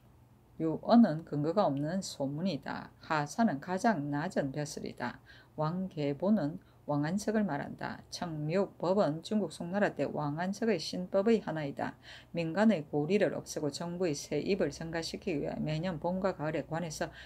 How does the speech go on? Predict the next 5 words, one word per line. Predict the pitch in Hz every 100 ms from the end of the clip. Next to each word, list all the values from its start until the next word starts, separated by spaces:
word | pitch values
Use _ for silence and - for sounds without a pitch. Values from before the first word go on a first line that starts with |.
| -
백성에게 | 175 175 208 196 151 170 151
이 | 147 151 147
분의 | 196 214 151
쌀 | - - 180 147 151
변리로 | - 151 143 180 240 151